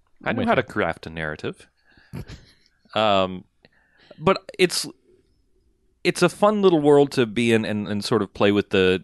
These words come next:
Speaker 1: jetpack physics. Like, once you're done, there's not much else to do. They want you to collect a whole bunch of other, uh, random crap.
Speaker 2: No.
Speaker 1: Um,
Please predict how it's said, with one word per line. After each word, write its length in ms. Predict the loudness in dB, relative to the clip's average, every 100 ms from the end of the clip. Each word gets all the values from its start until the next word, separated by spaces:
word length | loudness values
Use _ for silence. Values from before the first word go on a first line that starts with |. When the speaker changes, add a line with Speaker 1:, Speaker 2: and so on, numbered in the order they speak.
| -8
Speaker 1:
jetpack 440 | -6 -6 -4 -6 -4
physics. 320 | -6 -6 -6
Like, 220 | -8 -8 -20 -20 _
once 220 | -2 0
you're 80 | 0
done, 260 | 2 2 0
there's 180 | -2
not 160 | -2 -2
much 200 | -4 -2
else 220 | -4 -4
to 80 | -6
do. 160 | -4 -2
They 120 | -2
want 200 | -6 -10
you 40 |
to 60 | -12
collect 300 | -8 -8 -8
a 40 |
whole 100 | -8
bunch 200 | -8 -6
of 60 | -6
other, 400 | -4 -6 -8 _ _ -20 _ -8
uh, 300 | -4 -4 -6
random 360 | -6 -6 -6 -10
crap. 340 | -4 -4 -4 _ _ _ _ _ _ _ _
Speaker 2:
No. 220 | -18 -16 -12 -6
Speaker 1:
Um, 480 | -4 -4 -6 -12